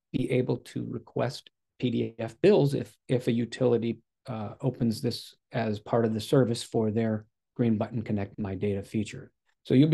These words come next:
be able to get a, a bill image in P D F or in other formats, um, by, by the same type of, uh, A P I calls that are made to get the usage data. This will help,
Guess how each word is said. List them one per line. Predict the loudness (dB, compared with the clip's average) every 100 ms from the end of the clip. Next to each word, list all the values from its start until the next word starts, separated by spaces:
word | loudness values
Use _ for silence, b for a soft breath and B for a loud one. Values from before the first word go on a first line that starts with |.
| 6
be |
able | 8 6 4
to | 2
get | 4 4
a, | 4 0 -6
a |
bill | 0 4 6
image | 6 2 0 -2
in | -4 -2 -4 -2
P | 2
D | 4
F | 4 2 -2
or | -6 -4 -4
in | 0 2 2
other | 0 0 2 0
formats, | -2 0 2 4 0 -2 -8 -10 b b b _
um, | -10 -8 -8 -10 _ _ _ _ _ _
by, | 0 0 0 0
by | 2 4
the | 2 2
same | 2 2 0 -6 _ _
type | 0 0 2
of, | 0 0 -4 -8 -8
uh, | -6 -6 -8 -14 _ _
A | 0 2
P | 2
I | 2
calls | 0 0 2 0 -2
that | -2
are | 2
made | 2 2 -2 -4
to | -10
get | -2 -4
the | -2 -4 -4
usage | -6 -10 -8
data. | -6 -6 -4
This | 0 0 2
will | 2 2
help, | 0 -2